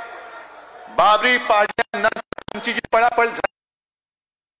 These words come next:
वाचवली ती शिवसेना प्रमुख आणि शिवसैनिकांनी वाचवलेली आहे. अमरनाथ यात्रा सुद्धा पुन्हा सुरू केली.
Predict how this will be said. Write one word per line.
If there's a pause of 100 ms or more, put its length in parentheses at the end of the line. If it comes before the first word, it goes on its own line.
(920)
वाचवली
ती
शिवसेना
प्रमुख
आणि
शिवसैनिकांनी
वाचवलेली
आहे. (2500)
अमरनाथ
यात्रा
सुद्धा
पुन्हा
सुरू
केली.